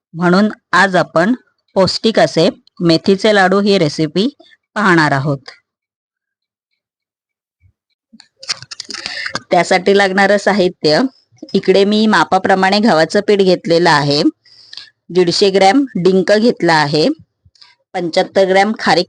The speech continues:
पावडर घेतले आहे, शंभर ग्रॅम मेथी दाणे घेतले आहेत, पन्नास ग्रॅम खसखस, बदाम घेतले आहे दीडशे ग्रॅम, काजू घेतले आहेत दीडशे ग्रॅम, सुंठ पावडर पंचवीस ग्रॅम, सुकं खोबरं पन्नास ग्रॅम,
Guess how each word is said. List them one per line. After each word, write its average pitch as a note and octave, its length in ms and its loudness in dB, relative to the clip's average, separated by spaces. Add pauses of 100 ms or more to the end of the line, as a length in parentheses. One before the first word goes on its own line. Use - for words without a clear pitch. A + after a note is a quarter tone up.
पावडर F#3+ 300 2
घेतले E3 300 -2
आहे, C#3+ 340 -2 (520)
शंभर F3+ 400 0
ग्रॅम F#3+ 240 2
मेथी F#3+ 340 0
दाणे F#3+ 300 0
घेतले D3+ 300 -2
आहेत, C#3+ 340 -2 (540)
पन्नास F3+ 360 0
ग्रॅम F#3+ 300 2
खसखस, - 680 -4 (380)
बदाम E3+ 420 0
घेतले G#3+ 300 0
आहे F#3 220 2
दीडशे F3 400 0
ग्रॅम, D#3 360 2 (440)
काजू E3+ 340 0
घेतले G#3 320 0
आहेत F3+ 240 0
दीडशे E3 400 0
ग्रॅम, D#3 340 0 (460)
सुंठ F3+ 340 0
पावडर F#3 500 2 (220)
पंचवीस E3+ 440 -2
ग्रॅम, D#3 260 0 (380)
सुकं G3 300 -2
खोबरं G3 460 0 (140)
पन्नास E3 380 2
ग्रॅम, E3+ 320 0